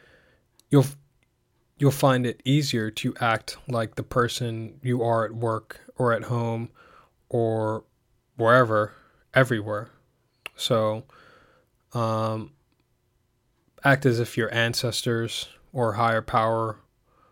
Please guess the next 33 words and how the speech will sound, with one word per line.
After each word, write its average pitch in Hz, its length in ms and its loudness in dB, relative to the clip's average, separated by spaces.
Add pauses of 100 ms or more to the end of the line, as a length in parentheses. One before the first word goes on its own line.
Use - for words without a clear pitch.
(240)
or 120 120 -2
someone 120 320 0
else 110 200 -2
who 123 120 0
isn't 110 240 -2
you 110 320 -4
is 110 160 -8
watching 113 320 -4
you 110 220 -4
and 110 220 -8
watching 110 280 -4
every 107 200 -4
move. 107 420 -8 (540)
And 117 380 2 (560)
I 139 100 4
got 143 180 6
this 143 180 2
from, 107 640 -2 (800)
uh, 110 160 0
Brian 107 340 2
Tracy. 117 540 2 (1000)
He 139 100 2
said, 113 440 4 (720)
"Think 147 240 0
about, 120 580 2 (140)
um, 110 460 -2 (500)
when 123 180 2
you 120 80 0
think 143 220 2
about 117 380 2
how 127 120 2
you 120 140 2
wanna 113 160 -2